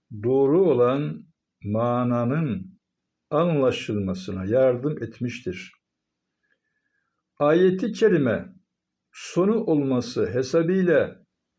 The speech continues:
burada sekte yapmak caiz ise de vakıf yapmak, yani durmak daha iyidir. Bugünkü programımızda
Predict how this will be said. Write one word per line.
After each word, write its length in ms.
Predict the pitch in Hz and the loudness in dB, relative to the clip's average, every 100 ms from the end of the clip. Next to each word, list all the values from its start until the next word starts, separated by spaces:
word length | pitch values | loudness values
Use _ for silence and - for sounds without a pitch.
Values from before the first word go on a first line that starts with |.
| _ - | _ -10
burada 520 | 120 156 202 170 135 | -2 2 4 4 2
sekte 460 | - 139 - - | 2 -2 -2 -2
yapmak 760 | 123 117 - 117 117 - - - _ _ _ _ - - 117 | 0 0 0 0 -2 -4 -18 -20 _ _ _ _ -20 -14 -10
caiz 440 | 107 127 131 139 143 | 0 4 4 4 2
ise 380 | 151 143 165 151 | -4 -2 -2 2
de 200 | 180 185 185 - _ _ _ _ _ _ | 2 2 -6 -14 _ _ _ _ _ _
vakıf 480 | 113 117 180 165 - | -4 -4 -2 -4 0
yapmak, 600 | 117 92 104 95 92 - | -2 0 -4 -4 -6 -8
yani 460 | 113 151 151 120 107 | 0 2 2 -2 -4
durmak 680 | 120 110 123 156 - - _ _ _ _ _ | -2 0 0 -2 -6 -20 _ _ _ _ _
daha 840 | 107 101 107 131 123 143 156 170 170 _ _ _ _ _ | -14 -4 2 2 2 0 0 -2 -12 _ _ _ _ _
iyidir. 680 | - 160 160 107 101 - - _ _ _ - _ _ - | -2 0 2 0 -4 -10 -18 _ _ _ -20 _ _ -6
Bugünkü 960 | 147 226 160 139 110 - 113 90 - _ _ _ _ _ _ _ _ _ _ _ _ _ _ _ _ _ - | -2 0 2 2 0 -2 -4 -4 -12 _ _ _ _ _ _ _ _ _ _ _ _ _ _ _ _ _ -2
programımızda 1200 | 170 175 160 143 131 117 107 120 135 160 233 | 2 4 4 2 0 -2 0 2 2 0 -6